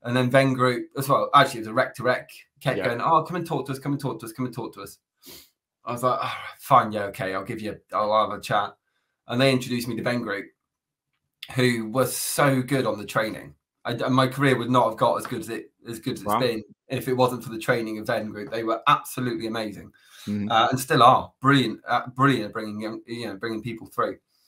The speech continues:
Speaker 1: Um, and so, yeah, was there five years. Wanted a new challenge, wanted to be, at the time, was very much in that mindset of, "I wanna be properly running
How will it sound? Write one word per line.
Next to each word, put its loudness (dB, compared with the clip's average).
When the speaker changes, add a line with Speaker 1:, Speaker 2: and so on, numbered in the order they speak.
Speaker 1:
Um, 2
and 4
so, 4
yeah, 6
was 0
there 6
five 4
years. 0
Wanted 4
a -2
new 0
challenge, 2
wanted -2
to -18
be, -2
at -6
the -2
time, 6
was -6
very 6
much -4
in -6
that 0
mindset 0
of, -4
"I 0
wanna 4
be -4
properly -2
running 2